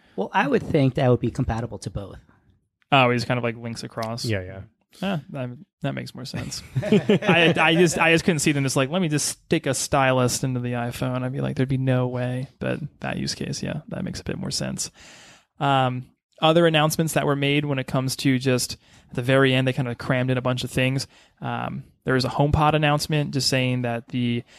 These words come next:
Speaker 2: uh, you can now search for songs by lyrics and set multiple timers. So that was a, uh, pretty solid update right there.
Speaker 3: And use Find My iPhone. You can ask your HomePod to make your phone play a noise, which is actually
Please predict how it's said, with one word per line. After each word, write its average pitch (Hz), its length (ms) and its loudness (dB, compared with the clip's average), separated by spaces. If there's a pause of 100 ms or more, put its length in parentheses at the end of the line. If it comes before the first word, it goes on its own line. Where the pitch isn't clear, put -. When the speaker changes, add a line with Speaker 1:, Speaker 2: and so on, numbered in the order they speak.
(240)
Speaker 2:
uh, 120 260 -4
you 127 100 -4
can 135 120 -6
now 131 160 -2
search 156 260 4
for 147 120 2
songs 139 280 0
by 123 160 -2
lyrics 131 420 0
and 135 100 -2
set - 180 0
multiple 160 320 2
timers. - 580 0 (200)
So - 280 -4
that 127 160 -4
was 131 160 -2
a, 120 240 0
uh, 131 220 -8 (180)
pretty - 320 -2
solid 131 500 0
update 127 380 -4
right 127 220 -2
there. 123 460 2
Speaker 3:
And 131 280 8
use 135 240 8
Find 110 300 4
My 104 100 0 (140)
iPhone. 95 320 -6 (100)
You 117 100 0
can 113 300 0
ask 131 280 2
your 120 100 2
HomePod 104 560 0 (140)
to 110 200 2 (180)
make 110 200 0
your 110 80 2
phone 104 260 2
play 101 180 -2
a 101 60 -2
noise, 95 340 -2
which 104 160 -4
is 107 100 -4
actually 101 500 -8